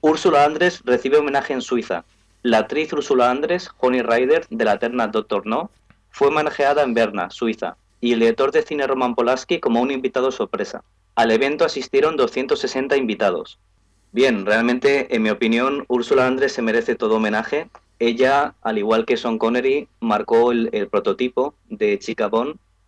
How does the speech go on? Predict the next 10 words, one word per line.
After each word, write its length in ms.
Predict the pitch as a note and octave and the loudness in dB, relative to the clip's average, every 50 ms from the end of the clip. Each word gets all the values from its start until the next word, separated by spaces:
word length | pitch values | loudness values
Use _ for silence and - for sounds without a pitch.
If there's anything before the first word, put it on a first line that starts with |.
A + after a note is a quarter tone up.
| _ _ _ | _ _ _
y 400 | - A#2 A2+ A2 G#2 G#2 G2+ G2 | -2 0 0 0 0 0 0 0
actualmente 500 | G2 F#2+ - A2+ G#2+ A2 A2+ A2+ - - | 0 0 0 0 0 2 2 2 0 0
para 200 | - A2+ G2+ G2+ | 0 0 0 0
mí 180 | G2+ G2+ G#2 A2+ | 0 -2 -2 -2
es 160 | A#2 A2+ - | -2 -2 -4
una 140 | A#2+ G#2+ G2+ | -4 -4 -2
de 80 | F#2+ F#2 | -2 -2
las 140 | F#2 F2+ - | -4 -4 -6
mejores. 480 | F2+ - - A2 G#2+ G#2 F2 - - _ _ _ | -8 -4 -2 -2 -2 -2 -4 -8 -12 _ _ _
Además, 760 | G#2 A2 G#2 G2+ G2+ G2+ G#2+ A2 A#2+ B2+ B2 - - - | 0 2 2 2 2 2 2 2 2 0 -2 -4 -8 -14